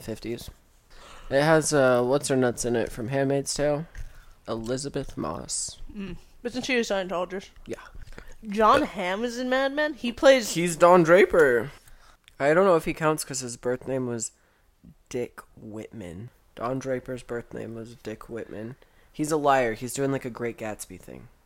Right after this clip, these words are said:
Speaker 1: "I'm Jay Gatsby." No, you're not. You're Dick
Speaker 2: Mm.
Speaker 1: Whitman.
Speaker 2: Yeah, see? Two thousand seven through two thousand fifteen. Wow, I thought it was way before that. I was watching a show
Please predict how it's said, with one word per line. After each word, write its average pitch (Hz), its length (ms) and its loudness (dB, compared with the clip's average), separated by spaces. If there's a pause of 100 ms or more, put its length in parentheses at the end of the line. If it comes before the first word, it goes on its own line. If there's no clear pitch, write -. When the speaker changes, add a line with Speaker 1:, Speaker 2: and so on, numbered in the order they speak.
(560)
Speaker 1:
"I'm 156 380 -6
Jay 139 280 -10
Gatsby." 135 720 -10
No, 120 220 -6
you're 131 160 -4
not. 131 360 -6 (160)
You're 214 260 -8
Dick 202 160 -4
Speaker 2:
Mm. 202 80 -10
Speaker 1:
Whitman. 202 460 -6 (1160)
Speaker 2:
Yeah, 214 220 -2
see? 269 240 -2
Two 262 80 -12 (800)
thousand 226 180 0
seven 220 320 0
through 214 220 -4
two 220 200 -10
thousand 220 300 -4
fifteen. 208 420 -8
Wow, 208 280 4
I 202 120 4
thought 269 220 6
it 220 60 8
was 190 180 -2
way 175 240 -4
before 165 400 -6
that. 160 220 -6 (1160)
I 262 60 2
was 240 140 4
watching 247 300 4
a 254 60 2
show 226 280 0